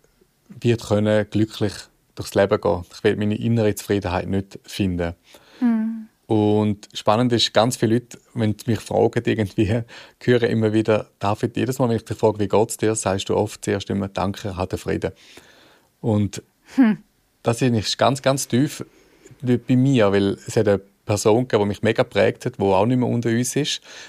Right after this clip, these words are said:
Speaker 1: Das war von mir, von meiner ersten Partnerin, die ich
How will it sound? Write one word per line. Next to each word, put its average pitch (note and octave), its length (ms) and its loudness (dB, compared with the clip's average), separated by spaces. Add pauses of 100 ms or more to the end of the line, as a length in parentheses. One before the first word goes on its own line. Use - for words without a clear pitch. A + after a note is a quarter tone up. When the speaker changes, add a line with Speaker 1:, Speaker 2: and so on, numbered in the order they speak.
Speaker 1:
Das G#2 140 -6
war - 60 -14
von G#2+ 120 -2
mir, F#2+ 580 0
von G2+ 180 0
meiner F#2 640 0
ersten A#2+ 280 0
Partnerin, A#2 500 2
die A#2 120 0
ich - 100 -6